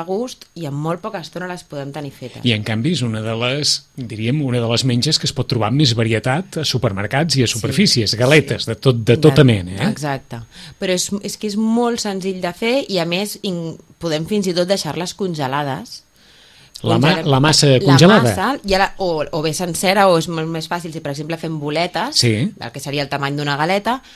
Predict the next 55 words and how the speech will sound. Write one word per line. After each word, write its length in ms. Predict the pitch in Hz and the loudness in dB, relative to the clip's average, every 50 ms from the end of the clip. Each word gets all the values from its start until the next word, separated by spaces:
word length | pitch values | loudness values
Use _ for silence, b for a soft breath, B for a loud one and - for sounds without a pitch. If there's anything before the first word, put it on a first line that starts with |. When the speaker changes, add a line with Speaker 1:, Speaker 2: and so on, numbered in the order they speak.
| B 160 B - | B -16 B -6
Speaker 1:
ho 100 | 190 170 | -6 -4
congelem 640 | - 190 175 165 156 165 156 170 180 185 208 247 247 | -2 -4 -4 -2 0 -2 0 2 2 0 0 -2 -4
ben 140 | 208 175 160 | -4 -4 -2
embolicat 560 | 156 156 156 165 160 160 156 160 180 175 - | -2 -2 -2 -4 -4 -4 -4 -4 -4 -4 -4
en 120 | 143 135 123 | -6 -8 -8
paper 260 | 123 - - 143 139 | -8 -6 -6 -8 -8
film 380 | - - 185 196 233 294 339 - B B B B B 170 151 B - | -4 -2 -2 -2 -2 -2 -6 -8 B B B B B -20 -18 B -8
i, 320 | 196 185 175 165 151 147 | -6 -4 -2 -2 -4 -2
per 120 | 147 160 147 | -2 -2 0
exemple, 340 | 151 151 160 151 - 160 151 | 0 0 0 0 0 -2 -2
un 100 | 147 147 | 0 0
dia 160 | 151 156 156 | 0 0 0
que 80 | 156 151 | 0 0
diem, 240 | 151 147 143 139 139 | 0 0 -2 -2 -2
"Em 220 | 139 143 143 147 151 | -4 -4 -4 -2 0
ve 60 | 175 | 2
de 100 | 190 190 | 2 2
gust 220 | 190 208 214 202 | 2 0 -2 -2
una 140 | 208 202 180 | -2 -2 -2
galeta 400 | 180 175 175 180 180 220 233 - - | -2 0 -2 -2 -2 -2 -4 -4 -4
acabada 640 | 185 170 - - 160 160 170 180 196 226 240 233 196 | -8 -8 -4 -4 -2 0 0 0 -2 -2 0 0 -2
de 80 | 160 | -2
fer", 300 | - - - 151 127 131 - B B B B B B B B B | -2 -2 0 0 0 0 -6 B B B B B B B B B
doncs 420 | - 127 135 135 127 - - - - _ - | -12 -8 -8 -8 -6 -8 -10 -12 -12 _ -10
la 140 | - 139 123 | -8 -8 -6
traiem 320 | - 135 135 135 135 143 147 | -6 -4 -4 -4 -4 -4 -4
del, 640 | 151 151 147 147 143 143 139 139 139 135 - - 147 | -2 0 0 0 0 0 -2 -2 -4 -6 -8 -8 -6
del 160 | 151 139 143 | -8 -6 -4
congelador, 640 | - 143 151 151 151 143 147 160 196 226 277 320 - - | -4 -4 -2 0 0 2 2 2 4 2 2 2 0 0
l'enfornem 720 | 165 151 143 143 - - 139 131 143 156 165 175 185 190 | 0 0 0 -2 -4 -6 -6 -4 -2 -2 -2 0 0 -2
uns 200 | 160 143 135 123 | -2 -2 -4 0
deu, 240 | 135 151 151 151 151 | 2 4 4 4 2
quinze 280 | - 156 156 156 156 151 | -2 -8 -6 -6 -6 -6
minuts 480 | 165 190 226 277 339 320 - - - _ - | -4 -4 -4 -4 -4 -6 -8 -14 -16 _ -12
i 360 | - 156 139 131 127 123 123 117 | -10 -8 -8 -8 -8 -10 -10 -10
tenim 260 | 135 127 135 135 147 156 | -10 -10 -8 -8 -8 -6
galetes 420 | 160 151 147 143 143 170 - 170 | -6 -4 -4 -4 -4 -6 -8 -8
acabades 420 | 160 - 135 127 123 135 147 151 - | -10 -10 -10 -8 -6 -6 -6 -6 -6
de 100 | 131 120 | -8 -10
fer. 200 | - - 147 151 | -12 -10 -6 -4
Speaker 2:
Perquè, 160 | 117 117 131 | -4 -2 0
esclar, 320 | 127 - - 170 151 127 113 | -2 0 0 0 0 0 0
el 80 | 113 - | 0 0
que, 100 | - 120 | 0 0
el 200 | 123 151 156 120 | 0 0 -4 -2
que 80 | - 143 | 0 2
dèiem 220 | 147 160 151 139 | 2 4 4 4
al 100 | 139 - | 4 4
principi, 380 | 131 127 131 - - 160 - 131 | 4 4 4 4 2 2 2 0
el 80 | 107 | 0
problema 300 | - 131 143 165 170 160 | 0 0 0 0 2 2
d'això 220 | 151 139 139 - 160 | 2 2 2 2 0
és 120 | 147 - | 0 2
fer-ne 260 | - 147 135 139 151 | 2 2 2 2 2
una 340 | 147 143 131 117 107 98 | 2 4 2 2 0 -2